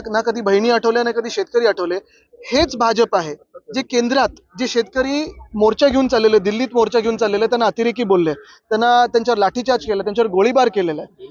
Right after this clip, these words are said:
महाराष्ट्रात देखील त्यांना अर्बन नक्षलपासून माओवादी, भाजपचं सरकार जेव्हा फडणवीस साहेब, अ, मुख्यमंत्री होते तेव्हा बोलले होते, तेव्हा मी स्वागत करायला गेलेलो त्यांचं. आज आपण पाहतोय जे आमच्या महाविकास आघाडी किंवा इंडिया आघाडीच्या वचननाम्यात होतं, आमचं सरकार आल्यानंतर आम्ही शंभर टक्के ते पूर्ण करू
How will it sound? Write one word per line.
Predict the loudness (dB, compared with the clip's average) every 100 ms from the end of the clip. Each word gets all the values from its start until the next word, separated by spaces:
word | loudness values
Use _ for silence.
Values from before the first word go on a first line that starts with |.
| -6
महाराष्ट्रात | 0 2 2 2 0
देखील | -2 -4 -6
त्यांना | -2 2
अर्बन | 2 2 0
नक्षलपासून | -2 -4 -4 -4 -2
माओवादी, | 0 2 4 2 0
भाजपचं | 0 0 -2 -4 -4
सरकार | -4 -2
जेव्हा | -2 -2
फडणवीस | -2 -2 0
साहेब, | 0 0 -2 _ _ 0
अ, | 2
मुख्यमंत्री | 2 0 -2 0 0
होते | 0
तेव्हा | 0 0 2
बोलले | 2 4
होते, | 2 2
तेव्हा | 0 2
मी | 2 2
स्वागत | 2 2 2
करायला | 2 2
गेलेलो | 2 0 -4
त्यांचं. | -6 -10 -14 -18 _ _ -2
आज | 0 2
आपण | 0 0 -2
पाहतोय | -2 -2 -2 -4
जे | -4 -4 -4 -6 _ -6
आमच्या | -4 0 0
महाविकास | 2 0 0 0 0
आघाडी | 0 0
किंवा | 2 2
इंडिया | 2 2 2
आघाडीच्या | 2 0 0 2
वचननाम्यात | 2 0 0 0 0 0
होतं, | -2 -6 -10 _ _ -4
आमचं | -2 0
सरकार | 0 2 2
आल्यानंतर | 2 2
आम्ही | 2 0
शंभर | -2 0 0
टक्के | 0 -2
ते | 0
पूर्ण | 2 2
करू | 2 -2